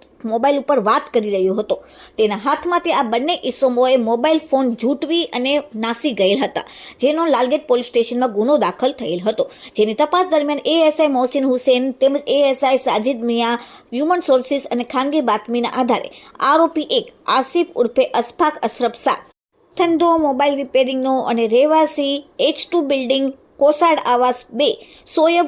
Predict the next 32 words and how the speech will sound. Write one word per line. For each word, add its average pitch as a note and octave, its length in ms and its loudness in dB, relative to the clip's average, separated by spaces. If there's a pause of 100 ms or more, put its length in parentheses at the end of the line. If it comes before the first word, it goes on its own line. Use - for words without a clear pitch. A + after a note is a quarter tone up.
ઉર્ફે C#4+ 280 0
સફુ D4 400 -2
જાવેદ B3+ 420 0
રાજ, A#3+ 220 0
ધંધો A3 360 0
રિક્ષા E4 320 0
ડ્રાઈવરનો D4 500 2
અને C#4+ 180 0
રહેવાસી B3+ 440 2
એચ C#4+ 400 -2
ટુ D#4 200 -2
એકસો C#4 280 0
ચૌદ C#4+ 340 0
એ C4+ 140 4
કોસાડ C4+ 500 0
આવાસ A#3+ 280 0 (360)
સુરતવાળાને C4 800 0
લાલગેટ A3+ 420 0
પોલીસે G3 320 -2
પકડીને D#4+ 440 -2
તેમની D4+ 280 -2
પાસેથી C#4 440 0
ગુનાના B3+ 420 -2
કામે A#3+ 300 -2
ચોરીમાં G#3+ 480 0
ગયેલ G#3+ 260 0
મોબાઈલ D4+ 280 0
ફોન D4+ 180 -2
કિંમત C4+ 380 -4
રૂપિયા B3+ 300 -2
બાવીસ B3 360 0
હજારનો B3 400 0